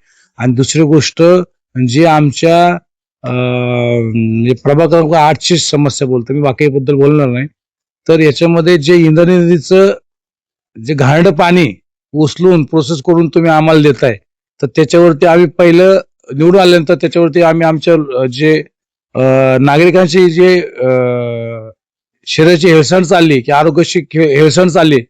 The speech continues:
या गोष्टीवरती आम्ही पहिला उपाययोजना करणार आणि स्वच्छ पाणी द्यायचा प्रयत्न करणार. गेल की सतरा मध्ये आणि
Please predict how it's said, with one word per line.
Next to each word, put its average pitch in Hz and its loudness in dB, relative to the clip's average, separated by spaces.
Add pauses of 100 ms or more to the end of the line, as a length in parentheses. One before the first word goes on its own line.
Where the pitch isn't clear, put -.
(320)
या 160 2
गोष्टीवरती 170 2
आम्ही 170 2
पहिला 180 2
उपाययोजना 165 2
करणार 160 -2
आणि 180 0 (420)
स्वच्छ - -2
पाणी 175 2
द्यायचा 170 2
प्रयत्न 170 0
करणार. 123 -4
गेल 160 -4
की 160 -6
सतरा 170 -2
मध्ये 180 -2
आणि 185 0